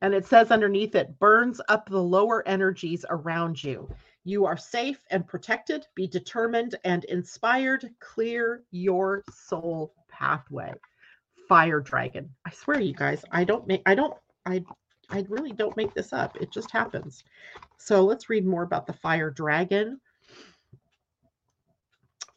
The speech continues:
Fire, fire, page twenty-two. Oh, I like that. Double numbers, twenty-two. All right.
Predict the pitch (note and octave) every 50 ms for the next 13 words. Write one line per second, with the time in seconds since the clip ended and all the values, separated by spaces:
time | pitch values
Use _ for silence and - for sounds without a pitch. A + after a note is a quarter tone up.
0 | _ _ - G3 G3+ G3 E3+ D#3+ D3+ D3 C3 C3 - - - - G3 G#3 F#3 -
1 | - - - - - - G3+ F3+ E3 D3+ - - - A#3+ G3 C3+ C#3 C3+ - _
2 | _ _ _ E3 E3 D3 - C3+ C#3+ D#3 - - - F3+ E3 D3+ - - _ _
3 | _ _ _ - D3+ C#3+ D3 C#3+ D3 C#3+ C3+ F3 G#3 A#3 - - - - _ _
4 | - D#3+ D#3 F3 G3+ - - - - F#3 - - _ _ _ _ _ _ _ _
5 | _ _ _ _ _ _ _ _ _ _ _ _ - - - _ _ _ _ _
6 | _ - D#3+ D3+ C#3 - -